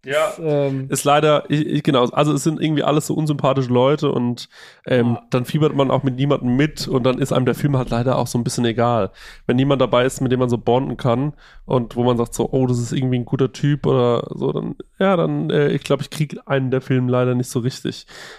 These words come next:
Speaker 1: Ähm, ja, ich glaube,
Speaker 2: Ja.
Speaker 1: das soll, dafür so, war sie da, die Leute sollten Angst haben, dass sie blo-, bloß nicht stirbt, weil sie kann ja nichts dafür.
Speaker 2: Hm.
Speaker 1: Dann gab's übrigens auch nochmal diese komische Situation, ähm, das wird nie aufgelöst im Film. Da sagt sie, „Ja, mein a-,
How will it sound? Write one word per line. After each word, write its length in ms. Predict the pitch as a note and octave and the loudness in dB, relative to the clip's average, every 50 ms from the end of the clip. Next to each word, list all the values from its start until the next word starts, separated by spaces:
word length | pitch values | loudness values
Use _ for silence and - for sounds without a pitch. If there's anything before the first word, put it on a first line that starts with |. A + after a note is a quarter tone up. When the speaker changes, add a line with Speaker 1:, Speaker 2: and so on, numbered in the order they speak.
| - - - | -14 -4 0
Speaker 1:
Ähm, 580 | C3 C3 B2+ C3 B2+ C3 C3 C3 C3 C3 B2 - - | 2 2 4 4 2 2 2 2 0 0 -2 -4 -2
ja, 200 | - B2 A#2+ - - | 0 0 0 0 -2
ich 60 | C3 - | 0 0
glaube, 140 | D#3 D#3 | 2 2
Speaker 2:
Ja. 40 | D#3 D3 | 2 2
Speaker 1:
das 80 | C#3+ | 2
soll, 140 | D#3+ D#3 D#3 | 2 2 2
dafür 280 | - D3 D3 - D3+ C#3 | 2 0 0 2 0 0
so, 180 | C#3 C3+ B2 | 0 0 0
war 140 | B2+ B2 C3 | 2 2 2
sie 240 | B2 B2 C#3+ D#3+ D#3+ | 2 0 0 0 0
da, 360 | E3+ F3 E3 E3 E3+ F3 E3+ | 2 2 2 2 2 0 0
die 100 | D3+ C3+ | 0 0
Leute 180 | C3 C3 C3 C3 | 0 0 2 2
sollten 280 | B2+ C3 B2+ B2 - - | 0 0 0 0 -2 -2
Angst 240 | - C#3 C3 - | -2 -4 -2 -2
haben, 100 | C#3+ C3+ | -2 -2
dass 120 | B2+ B2 - | -2 -2 -2
sie 100 | D3 C#3 | -4 -2
blo-, 320 | B2 C3+ B2+ B2+ C3+ C#3+ C#3 | 0 2 2 4 4 2 0
bloß 320 | - - C#3 C#3 C3 - | 0 0 0 0 0 0
nicht 100 | C#3+ - | -4 -4
stirbt, 220 | - - D#3 D3+ | -2 -2 -2 -2
weil 80 | D3+ C#3 | -2 -4
sie 80 | B2+ A#2+ | -4 -4
kann 180 | - C#3+ D3 | -2 -2 0
ja 80 | E3 E3+ | 0 -2
nichts 200 | F3 D#3+ - - | -2 -4 -4 -4
dafür. 400 | E3+ D#3 - - D#3+ E3 E3 D#3+ | -6 -4 -4 -4 -2 -2 0 0
Speaker 2:
Hm. 480 | D#3 D#3+ D#3 D#3 D#3 D3+ D3+ D3+ D3 D3+ _ | 2 2 2 0 0 0 0 -2 -4 -6 _
Speaker 1:
Dann 120 | - A#2+ | -18 -12
gab's 240 | - - D3+ - - | -8 -8 -8 -8 -8
übrigens 240 | - - F3+ D#3+ - | -12 -14 -14 -12 -10
auch 140 | D3 C#3+ - | -10 -10 -8
nochmal 160 | E3+ D3+ C#3+ | -10 -10 -10
diese 140 | D3 C3+ C3 | -10 -14 -16
komische 380 | - - D#3 E3 F#3 F#3 - E3 | -10 -6 -4 -4 -4 -4 -6 -8
Situation, 880 | D3+ D#3+ D3+ - - D3 C#3 C#3 - - - C#3+ D3 E3+ G3 G#3 G3+ - - - | -12 -12 -12 -10 -8 -8 -8 -8 -10 -10 -8 -6 -4 -4 -4 -4 -6 -8 -10 -8
ähm, 300 | E3 D3 D3+ D3+ D3+ C#3+ | -6 -4 -4 -4 -6 -8
das 160 | - C#3 - | -10 -10 -10
wird 140 | - - - | -10 -6 -4
nie 120 | D3+ D#3 - | -4 -2 -2
aufgelöst 600 | - F3+ - - - C3+ B2 B2+ C#3+ E3 - - | -2 -4 -4 -4 -4 -2 0 0 -2 -2 -4 -8
im 80 | - B2 | -12 -8
Film. 320 | - C#3 C#3 D3+ F#3 G#3 - _ _ _ _ _ _ _ _ _ _ _ _ _ _ - - - | -6 -4 -4 -4 -4 -6 -8 _ _ _ _ _ _ _ _ _ _ _ _ _ _ -20 -12 -6
Da 100 | - C#3+ | -6 -2
sagt 280 | B2+ C3+ B2+ C3 - - | -2 -2 -4 -4 -6 -6
sie, 100 | D3+ C#3+ | -4 -2
„Ja, 120 | C#3+ C3+ | 0 0
mein 200 | C#3 C3+ C3 B2+ | 0 0 -2 -2
a-, 220 | C3+ B2+ - - | -2 -4 -4 -4